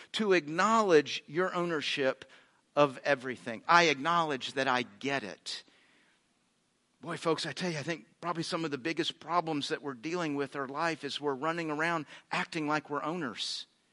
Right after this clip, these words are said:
We're a-, we're acting like it's ours to do with as we please. And that's going to, sooner or later, that's gonna run you sideways with the owner, isn't it? Folks, this isn't about what God's trying to take from you, what God's trying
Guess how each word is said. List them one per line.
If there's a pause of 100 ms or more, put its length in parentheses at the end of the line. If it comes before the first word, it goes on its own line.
(1120)
We're
a-,
we're
acting
like
it's
ours
to
do
with
as
we
please.
And
that's
going
to, (240)
sooner
or
later,
that's
gonna
run
you
sideways
with
the
owner,
isn't
it? (960)
Folks,
this
isn't
about
what
God's
trying
to
take
from
you,
what
God's
trying